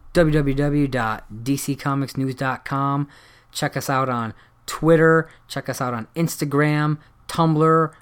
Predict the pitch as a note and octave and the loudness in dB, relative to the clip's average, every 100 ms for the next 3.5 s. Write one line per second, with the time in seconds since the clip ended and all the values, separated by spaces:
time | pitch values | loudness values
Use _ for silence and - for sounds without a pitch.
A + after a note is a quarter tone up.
0 | _ B2+ A#2+ D3 D#3 D3+ A#2+ C#3+ - C#3 | _ -10 -4 0 2 0 0 -2 -2 -2
1 | D3+ D3 C#3+ - C#3+ D3 D3+ D3+ C#3+ - | 0 0 -2 -2 2 2 2 0 -4 -12
2 | - - B2+ C3 C3+ C3+ - C#3 C#3 - | -18 -12 -6 -2 0 0 -2 -2 -2 -2
3 | C#3+ C#3 C#3+ C#3+ | -4 -2 -2 -4